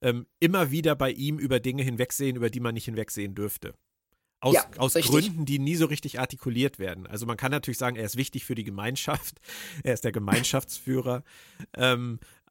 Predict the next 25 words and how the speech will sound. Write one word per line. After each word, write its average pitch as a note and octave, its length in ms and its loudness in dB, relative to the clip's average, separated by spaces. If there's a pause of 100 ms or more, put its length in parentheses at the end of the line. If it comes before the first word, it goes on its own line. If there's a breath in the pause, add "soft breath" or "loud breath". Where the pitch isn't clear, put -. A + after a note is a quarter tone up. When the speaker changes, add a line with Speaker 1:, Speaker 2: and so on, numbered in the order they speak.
(120)
Speaker 1:
und, B2 220 0
äh, - 140 -8
jemand B2+ 320 4
muss B2+ 180 0
dieses A2 280 -4
Glücksspiel-Etablissement C3 1080 -2
führen C3+ 300 0
oder A2 180 -2
muss A#2 200 -4
dafür A#2+ 260 -4
sorgen, A2 260 -2
dass A2+ 100 -4
die - 80 -10
Promenade G#2+ 600 -4
nicht A#2+ 180 -4
stirbt - 360 -2
oder A2+ 280 -4
was A2+ 240 -6
auch C3+ 120 -8
immer B2+ 200 -2
man A#2+ 140 -4
sich A2+ 120 -6
da G#2 140 -4
aussuchen A#2+ 400 -4
kann. A#2+ 200 -4